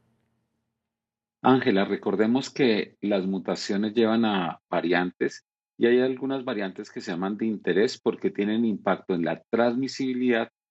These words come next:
o en el escape al sistema inmunitario, además de eso que se considere que su transmisibilidad sea responsable de un pico en cierta región. Hay otro tipo de variantes que son de preocupación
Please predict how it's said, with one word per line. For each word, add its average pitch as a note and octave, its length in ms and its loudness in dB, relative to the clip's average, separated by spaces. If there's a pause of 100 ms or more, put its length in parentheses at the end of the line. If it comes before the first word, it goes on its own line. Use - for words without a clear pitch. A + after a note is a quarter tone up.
(260)
o B2+ 180 4
en A2+ 80 2
el F#2+ 140 -4
escape G2 500 -6
al G2+ 80 -4
sistema F#2+ 380 -8
inmunitario, G2 600 -2 (140)
además F#2 380 -2
de G2 80 0
eso G2 180 -6
que A2+ 120 -6
se F#2+ 220 -6
considere F#2 680 -2 (340)
que G#2+ 140 2
su G2 160 -4
transmisibilidad F2 640 0
sea F2+ 200 -2
responsable F2+ 640 -2
de F#2+ 60 6
un F2+ 160 0
pico F#2+ 480 -2
en F2+ 140 -2
cierta E2 400 -2
región. E2+ 480 0 (400)
Hay A#2 220 8
otro C#3+ 200 2
tipo D3 280 -2
de C#3 60 0
variantes F#2+ 500 -2
que A2 100 -12
son F2+ 220 -8
de F#2+ 100 0
preocupación G#2 1120 0